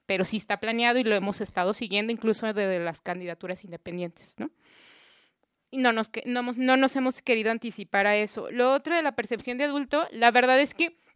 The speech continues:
no lo habíamos planeado, pero puede ser parte de uno de los, de nuestros enfoques.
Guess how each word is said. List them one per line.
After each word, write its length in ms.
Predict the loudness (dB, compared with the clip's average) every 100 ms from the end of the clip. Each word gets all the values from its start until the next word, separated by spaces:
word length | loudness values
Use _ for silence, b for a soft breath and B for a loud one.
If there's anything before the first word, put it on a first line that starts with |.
| _ _ _ _
no 200 | -2 2
lo 100 | 6
habíamos 400 | 6 6 2 -2
planeado, 500 | -4 -2 2 4 4
pero 220 | 6 4 4
puede 240 | 2 2
ser 220 | 0 -4
parte 360 | -2 -2 -2 -4
de 120 | -4
uno 340 | -4 -6 -6
de 160 | -4 -4
los, 500 | -4 -6 -6 -14 -10
de 120 | -10
nuestros 640 | -10 -10 -12 -12 -10 -10 -8
enfoques. 500 | 2 2 2 -8